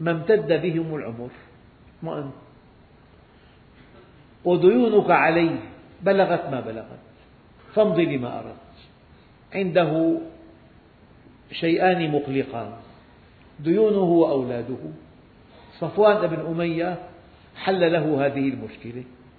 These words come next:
فسقى سيفه سما وامتطى ناقته وتوجه إلى المدينة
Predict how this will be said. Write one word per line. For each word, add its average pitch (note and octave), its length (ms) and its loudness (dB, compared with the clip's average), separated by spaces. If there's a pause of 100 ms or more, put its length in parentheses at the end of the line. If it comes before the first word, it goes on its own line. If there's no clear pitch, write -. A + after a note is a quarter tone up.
(720)
فسقى E3+ 540 2
سيفه D#3 520 -2
سما E3+ 580 -6 (1400)
وامتطى D#3+ 560 0
ناقته D#3 640 -4 (800)
وتوجه D3 640 0
إلى C#3+ 240 -4
المدينة C#3+ 640 -6